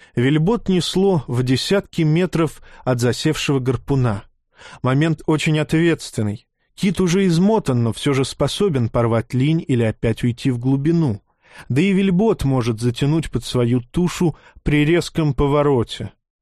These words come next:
Тим намертво вцепился в борта. Не в состоянии ничего поделать, к такому он не был готов.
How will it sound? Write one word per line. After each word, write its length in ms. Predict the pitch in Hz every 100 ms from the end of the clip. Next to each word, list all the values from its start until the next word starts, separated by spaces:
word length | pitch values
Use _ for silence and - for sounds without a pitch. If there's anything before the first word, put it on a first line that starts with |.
| _ _ _ _
Тим 500 | - 175 185 170 151
намертво 500 | 165 165 165 - 160
вцепился 720 | - - 147 175 165 143 156
в 120 | 127
борта. 680 | 113 131 139 - - 127 98 - _ _ _
Не 160 | - 156
в 60 | -
состоянии 680 | 170 - 185 196 202 175
ничего 440 | 151 147 - 160 156
поделать, 720 | - 156 156 147 110 - -
к 80 | -
такому 440 | - 120 151 147 143
он 260 | 143 139
не 140 | 151 160
был 200 | 120 113
готов. 540 | 117 117 123 - -